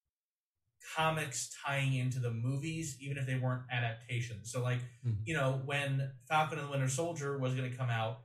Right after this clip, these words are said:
Speaker 1: Marvel did a Falcon and Winter Soldier miniseries. They, that didn't follow the plot of the series, of, like, the, the Disney Plus series,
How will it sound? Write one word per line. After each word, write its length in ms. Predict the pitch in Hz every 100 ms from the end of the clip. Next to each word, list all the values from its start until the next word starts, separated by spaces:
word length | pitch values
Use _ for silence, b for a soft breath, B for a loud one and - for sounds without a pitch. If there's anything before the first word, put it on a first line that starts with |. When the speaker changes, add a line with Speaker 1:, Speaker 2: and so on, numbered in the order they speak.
| - _ _
Speaker 1:
Marvel 500 | 123 135 127 131 123 123
did 360 | 165 131 135
a 160 | 131 131
Falcon 480 | 120 117 123 131 123
and 220 | 127 120
Winter 180 | 117 117
Soldier 380 | - 117 123
miniseries. 760 | 131 180 147 - 113 98 - -
They, 180 | 131 135
that 180 | 131 123
didn't 260 | 151 156
follow 300 | 151 151 147
the 80 | 135
plot 300 | 135 139 127
of 100 | 117
the 60 | 120
series, 600 | - 233 131 117 127 131
of, 100 | 127
like, 140 | 123
the, 140 | 120 120 -
the 80 | 117
Disney 240 | 135 117
Plus 240 | 147 208 -
series, 460 | 113 104 110 -